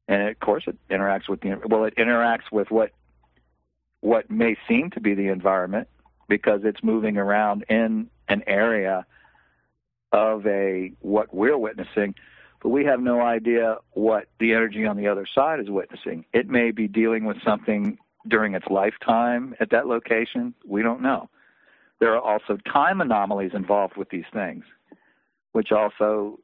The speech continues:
uh, lends evidence to it being a wormhole. We've actually had, uh, several instances where we've gotten our, our time slip detector in place and, and measured time anomalies around the throats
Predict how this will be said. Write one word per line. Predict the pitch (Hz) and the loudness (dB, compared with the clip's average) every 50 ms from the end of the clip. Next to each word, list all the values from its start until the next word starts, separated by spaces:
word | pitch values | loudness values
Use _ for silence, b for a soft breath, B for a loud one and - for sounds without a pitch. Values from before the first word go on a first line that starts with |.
| - | -10
uh, | 104 101 - | -8 -6 -4
lends | 104 107 107 104 95 98 | -2 -2 -2 0 0 0
evidence | 104 101 95 101 98 98 101 - | 0 0 0 -2 -4 -6 -8 -4
to | - 104 104 | -2 -2 -2
it | 98 98 | 0 0
being | 110 104 104 | -2 0 0
a | 104 98 | 0 0
wormhole. | 107 117 135 147 143 123 110 92 85 82 80 | 0 0 0 -2 -2 -4 -4 -2 -2 -2 -2
We've | 87 95 90 | -2 -2 0
actually | 101 98 101 98 - - - 98 98 104 101 92 | 0 0 0 -2 -4 -6 -6 -4 -4 -2 -2 -2
had, | 90 - 101 98 98 95 92 92 85 - B B B B B B B B B B B B B - - | -2 0 0 0 0 0 -2 -4 -6 -8 B B B B B B B B B B B B B -6 -4
uh, | 98 - - - - - 92 - - | -2 -2 -2 -2 -4 -6 -6 0 0
several | 107 104 101 104 104 107 | 2 2 2 0 0 0
instances | 104 104 - - 107 95 - - 104 98 95 95 | -2 -2 -4 -6 -6 -8 -2 0 0 0 0 0
where | 98 101 101 104 101 101 104 - _ | 0 0 0 0 0 -2 -4 -6 _
we've | 92 98 98 - 92 | -4 -4 -2 -2 0
gotten | 107 104 107 110 107 98 | 0 0 0 0 -2 -2
our, | 95 95 82 - 104 - - | -4 -4 -4 -8 -12 -8 -6
our | 98 90 - | -6 -6 -6
time | - - 113 110 110 107 - - | -2 0 2 2 2 0 -2 -2
slip | 110 107 101 - | 0 0 0 -2
detector | - - - - 107 95 - - 101 95 98 | -6 -4 0 0 0 0 0 -2 -4 -4 -4
in | 95 98 | -4 -4
place | - - 101 101 98 95 - - - | -2 0 0 0 0 -2 -2 -4 -4
and, | 90 92 90 90 101 - | -4 -4 -4 -6 -10 -8
and | 104 95 92 92 | -6 -6 -2 0
measured | 101 107 107 98 - 104 98 92 - b b b b b b b b b b b b _ - - | 2 2 2 0 -2 -4 -4 -6 -10 b b b b b b b b b b b b _ -2 0
time | 110 104 110 113 110 | 2 2 4 2 0
anomalies | 107 107 110 117 135 147 151 139 110 101 98 95 95 95 92 | 0 2 2 2 2 2 0 0 -2 -2 -2 -2 -4 -2 -4
around | 101 98 101 104 104 101 | -4 -2 0 0 0 -2
the | 101 95 - | -4 -6 -4
throats | - 101 98 98 - | -2 0 0 0 -4